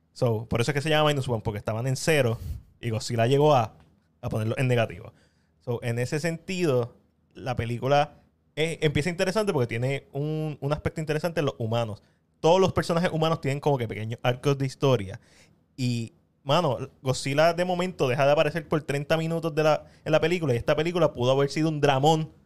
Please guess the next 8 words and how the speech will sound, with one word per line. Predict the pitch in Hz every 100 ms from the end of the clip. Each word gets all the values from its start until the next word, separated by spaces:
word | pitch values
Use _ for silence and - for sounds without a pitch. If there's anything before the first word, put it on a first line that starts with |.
| _ _ _ _ _
de | 117 117
eso, | 110 120 101
solamente | - 123 113 104
de | 113
esa | 113 156
historia. | - 185 165 127
O |
sea, | 123